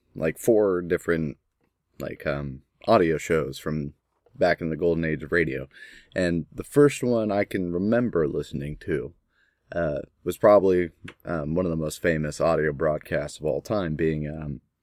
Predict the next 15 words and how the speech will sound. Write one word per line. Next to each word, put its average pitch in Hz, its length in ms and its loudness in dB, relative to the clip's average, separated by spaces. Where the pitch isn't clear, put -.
Orson 98 380 2
Welles' 87 420 6
production, 82 580 -2
or 78 200 -2
rather 80 320 2
the 82 80 -2
Mercury 87 320 0
Theater's 120 440 4
production 78 600 -2
of, 82 180 0
uh, 76 280 -2
War 107 300 8
of 92 60 6
the 90 80 -4
Worlds, 80 580 0